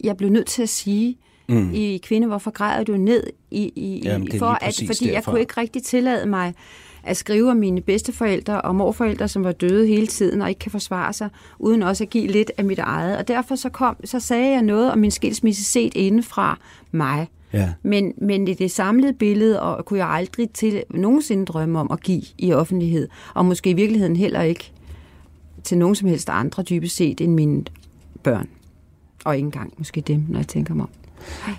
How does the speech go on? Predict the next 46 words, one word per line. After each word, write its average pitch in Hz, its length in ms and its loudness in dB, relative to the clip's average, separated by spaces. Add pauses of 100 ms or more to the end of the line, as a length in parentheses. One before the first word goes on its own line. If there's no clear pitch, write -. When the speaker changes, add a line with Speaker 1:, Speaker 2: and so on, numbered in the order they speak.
Speaker 2:
Og - 80 -6
heller 101 180 -6
ikke 110 140 -8
til 110 140 0
mig. 104 220 -4 (300)
Speaker 1:
Nej, 131 180 -6
Speaker 2:
Her. 123 120 2
Speaker 1:
slet 160 460 -4
ikke, 151 160 -6
min 156 140 0
ven. 139 160 0 (1700)
Speaker 2:
Den 101 140 0
fulde 107 320 0
sandhed. 101 460 -2 (800)
Speaker 1:
Den 151 100 -6
fulde 311 540 0
sandhed? 196 580 -2
Speaker 2:
Den 101 180 -2
komplette 107 460 -2
sandhed. 107 460 -4
Speaker 1:
Hvorfor 208 560 -4
dog? 208 140 -6 (160)
Speaker 2:
Nå, - 160 -2
men 113 140 -2
Speaker 1:
Skulle 143 200 2
jeg 160 80 0
Speaker 2:
vent 180 100 2
lidt. 180 180 -8
Speaker 1:
det? 127 60 -4
Speaker 2:
Jamen, 120 260 0
altså, 113 240 -4
det 120 200 -4
synes 127 200 -2
jeg 135 100 0
da 117 60 0
selv, 147 300 -2
du 160 140 -6
har 127 180 0 (120)
argumenteret 104 760 -4
sindssygt - 540 -6
godt 110 240 -2
for. - 160 -6
Du - 180 -6
siger 123 280 0
jo, 156 200 2
at 101 120 -4